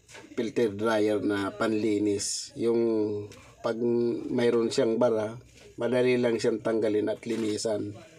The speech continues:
at palitan ng silica gel. Yung silica gel, yun ang mag-ano nung tubig, mag-absorb. Para yung filter naman, para hindi naman pumasok na uli ang dumi doon sa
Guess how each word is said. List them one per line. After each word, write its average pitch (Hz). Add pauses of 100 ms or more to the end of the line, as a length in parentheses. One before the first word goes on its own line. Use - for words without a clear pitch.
(420)
at 104
palitan 104
ng 98 (680)
silica 98
gel. 98 (760)
Yung 117
silica 107
gel, 120
yun 113
ang 107
mag-ano 107
nung 101
tubig, 101 (320)
mag-absorb. 107 (640)
Para 113
yung 117
filter 117
naman, 113 (560)
para 113
hindi 117
naman 110 (560)
pumasok 113
na 110
uli 104
ang 104
dumi 107
doon 101
sa 101